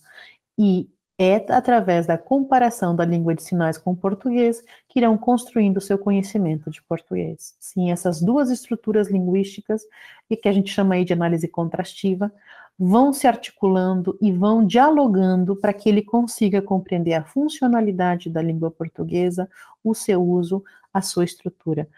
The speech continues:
Porque a gramática ele vai aprender durante a vida.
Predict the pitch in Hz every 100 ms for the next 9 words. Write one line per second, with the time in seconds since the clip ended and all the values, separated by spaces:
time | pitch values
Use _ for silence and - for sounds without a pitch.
0 | _ _ - 202 - 233 233 214 196 180
1 | 180 185 - 196 180 175 175 175 - 165
2 | 156 156 165 - _ _ _ _ - 180
3 | 175 170 - 185 156 165 160 156